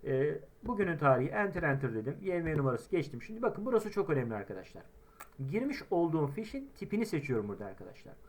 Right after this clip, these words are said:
Bunlar nedir? Örneğin mahsup fişi içinde kasa olmayan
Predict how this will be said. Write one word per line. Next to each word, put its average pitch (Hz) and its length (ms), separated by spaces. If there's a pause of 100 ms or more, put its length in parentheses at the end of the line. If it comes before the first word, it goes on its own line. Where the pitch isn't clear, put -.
(320)
Bunlar 233 440
nedir? 226 240 (540)
Örneğin 226 340
mahsup 196 440
fişi 196 280 (420)
içinde 247 380
kasa 233 340
olmayan 196 520